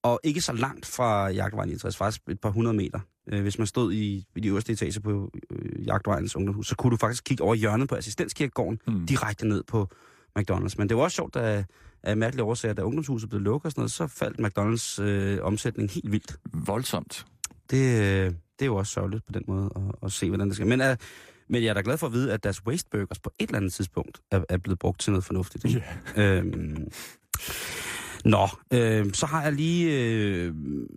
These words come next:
Speaker 1: det var sådan de ting, der sprang mig i øjnene. Så har jeg sådan lidt, øh, lidt ting, som man, øh, kan tage med, øh, til, hvad hedder det, til, til næste år, øh, som værende ting, man hørte i Bæltestedet denne seksogtyvende, og tænkte,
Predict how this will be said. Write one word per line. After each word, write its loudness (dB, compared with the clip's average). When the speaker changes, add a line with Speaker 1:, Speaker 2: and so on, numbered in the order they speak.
Speaker 1:
det 2
var 2
sådan -4
de 0
ting, -2
der -4
sprang 0
mig 4
i 2
øjnene. 2
Så -4
har -2
jeg -2
sådan 0
lidt, -2
øh, 0
lidt -2
ting, -2
som 0
man, 4
øh, -2
kan -2
tage 0
med, 2
øh, 0
til, 0
hvad -4
hedder -4
det, -6
til, -2
til 4
næste 2
år, 0
øh, 2
som 0
værende 2
ting, -4
man 0
hørte -2
i -6
Bæltestedet -2
denne 2
seksogtyvende, 0
og -12
tænkte, -2